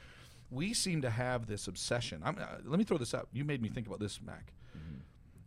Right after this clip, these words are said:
Speaker 1: Is one of our things that keeps the gospel not accessible to people is the fact that we are really reluctant.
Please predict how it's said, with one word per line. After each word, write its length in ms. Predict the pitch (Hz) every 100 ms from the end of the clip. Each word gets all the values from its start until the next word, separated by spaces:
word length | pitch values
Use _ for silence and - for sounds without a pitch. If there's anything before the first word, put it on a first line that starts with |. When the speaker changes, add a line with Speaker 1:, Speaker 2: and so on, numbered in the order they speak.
| -
Speaker 1:
Is 200 | 143 120
one 240 | 143 226
of 100 | 262
our 340 | 185 135 131 - -
things 360 | 123 110 107
that 200 | - 101
keeps 380 | - - 127 -
the 100 | 110
gospel 680 | 95 104 120 117 - - - - - - - - -
not 300 | 98 110 117 -
accessible 560 | - - 117 - 101
to 80 | 92
people 400 | - 92 85 85
is 140 | 104 92
the 80 | 98
fact 260 | 107 104
that 220 | - -
we 320 | 87 98 98 98 - -
are 160 | - 98
really 800 | 90 87 90 117 131 127 127 127 -
reluctant. 920 | 98 90 90 104 - - 78 -